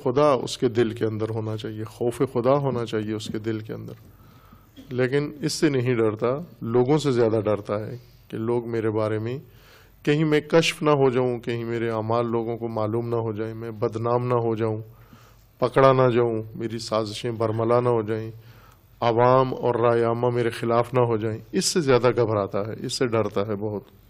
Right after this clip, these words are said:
لَأَنْتُمْ أَشَدُّ رَهْبَةً فِي صُدُورِهِمْ مِنَ اللَّهِ۔ ان کے دلوں کے اندر رسول اللہ اور رسول اللہ کے ساتھیوں کا زیادہ روب تھا، و خوف، بجائے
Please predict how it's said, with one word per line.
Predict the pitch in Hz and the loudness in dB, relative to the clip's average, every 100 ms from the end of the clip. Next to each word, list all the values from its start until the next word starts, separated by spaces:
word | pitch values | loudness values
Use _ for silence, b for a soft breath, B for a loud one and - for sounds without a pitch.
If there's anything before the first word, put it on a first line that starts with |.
| _ b b b b b b b b b b b 120 | _ b b b b b b b b b b b 0
لَأَنْتُمْ | 120 123 135 151 156 170 160 - - | 2 4 4 2 4 4 4 0 -2
أَشَدُّ | 120 - 120 113 117 110 | -2 2 0 2 0 2
رَهْبَةً | 110 113 113 110 139 123 101 101 - - _ - _ _ | 0 2 0 0 2 0 0 -6 -14 -20 _ -20 _ _
فِي | - 131 | -6 -4
صُدُورِهِمْ | - 127 113 120 110 110 107 - - - - | -2 -2 2 2 2 -2 -6 -12 -20 -20 -14
مِنَ | 120 117 117 | -4 0 2
اللَّهِ۔ | 113 104 104 - | 2 0 -4 -2
ان | 127 | -2
کے | 120 | -2
دلوں | 120 101 123 151 | -2 0 4 4
کے | 151 143 | 4 2
اندر | 123 127 147 - B B B B B B B - 120 | 2 2 0 -4 B B B B B B B -4 0
رسول | 117 131 120 | 0 2 2
اللہ | 123 135 | 4 4
اور | 139 | 4
رسول | 123 120 123 | 2 0 0
اللہ | 131 | 0
کے | 135 127 | 2 -2
ساتھیوں | - 117 113 135 147 | 2 2 2 2 2
کا | 139 | 2
زیادہ | 117 113 113 127 | 2 2 2 2
روب | 135 127 139 120 | 4 6 6 4
تھا، | 135 120 | 0 0
و | 120 | 0
خوف، | 113 127 131 135 - b b b b b - | 2 4 4 2 -6 b b b b b -10
بجائے | 120 113 117 123 | -2 2 4 4